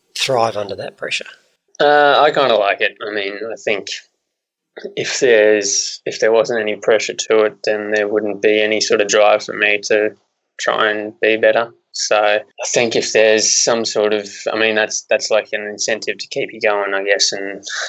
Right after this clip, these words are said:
Speaker 2: um, make you wanna get to the, to the top of the, top of the game. So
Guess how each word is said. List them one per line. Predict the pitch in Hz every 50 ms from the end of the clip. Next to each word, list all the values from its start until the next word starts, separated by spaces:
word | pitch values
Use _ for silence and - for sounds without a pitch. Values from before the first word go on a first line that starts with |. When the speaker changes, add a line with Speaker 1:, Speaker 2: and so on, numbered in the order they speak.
| - - -
Speaker 2:
um, | 98 98 98 95 95 98 98 95 95 - - -
make | 101 98 98 95 -
you | 110 101 98
wanna | 98 101 101 101 98 98 101 _ - - - - _ _ _ _ _ _ _ - - 123 107
get | 113 104 98 -
to | - 107
the, | 104 98 98 - _ _ _ - -
to | - - 107
the | 104 -
top | - 113 101 98 110
of | 104 98
the, | 104 101 90 - - _ _ -
top | - 113 101
of | 104 104
the | 104
game. | 104 104 104 104 104 101 98 -
So | - - 107 104 104 107